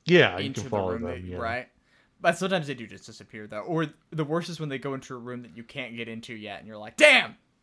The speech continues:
Speaker 2: <laughs>
Speaker 1: Yeah.
Speaker 2: Should've waited." Um, but I like all the boos' names. I thought that was cute. Um,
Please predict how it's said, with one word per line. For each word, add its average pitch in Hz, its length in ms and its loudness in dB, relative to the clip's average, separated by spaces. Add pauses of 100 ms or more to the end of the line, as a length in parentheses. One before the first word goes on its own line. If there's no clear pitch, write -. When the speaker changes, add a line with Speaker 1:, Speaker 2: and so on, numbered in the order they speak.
(220)
Speaker 2:
<laughs> - 240 -8
Speaker 1:
Yeah. 92 340 -4
Speaker 2:
Should've 220 280 -4
waited." 247 360 2 (1000)
Um, 135 840 0 (800)
but 110 480 -4 (220)
I 185 120 10
like 220 240 4
all 185 100 4
the 160 100 -2
boos' 131 540 -8
names. 117 420 -8
I 123 120 -10
thought 120 340 -8 (240)
that 120 200 -8
was 123 120 -12
cute. 131 340 -10 (640)
Um, 95 520 -14